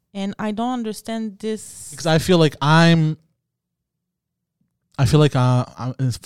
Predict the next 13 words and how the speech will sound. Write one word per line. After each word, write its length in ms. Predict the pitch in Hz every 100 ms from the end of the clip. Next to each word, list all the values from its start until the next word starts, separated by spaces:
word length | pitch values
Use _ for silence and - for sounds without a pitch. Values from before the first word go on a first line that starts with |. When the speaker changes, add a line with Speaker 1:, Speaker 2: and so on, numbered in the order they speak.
| -
Speaker 2:
in, 200 | 131 117
in 100 | 131 113
some 280 | - 143
weird 240 | 143 143 120
reason, 380 | 127 139 156 135
I'm 440 | 120 117 113 113 -
intruding. 560 | 127 - - 131 135 127
I'm 140 | 120
not, 360 | 127 131 131 _ _ _ _ _ _
like, 140 | 127 123
I'm 100 | 123
being 200 | 127 123
rude. 400 | 117 120 104